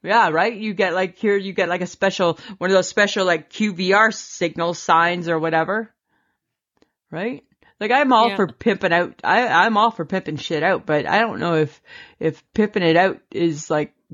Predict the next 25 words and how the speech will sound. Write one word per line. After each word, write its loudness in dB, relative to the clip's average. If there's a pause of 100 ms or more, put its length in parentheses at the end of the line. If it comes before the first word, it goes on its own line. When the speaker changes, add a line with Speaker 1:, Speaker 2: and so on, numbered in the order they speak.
(220)
Speaker 1:
with -4
my -4
body -2
anymore. -10
I -10
don't -8
think, -10 (1700)
I -8
don't -2
know. -4
I 0
think, -8 (400)
God, -2
I, 4 (160)
I 4
gotta 2
believe -2
those -2
days -2
are -6
gone. -4 (2250)
Speaker 2:
I -2
think -6
they -2
are. -10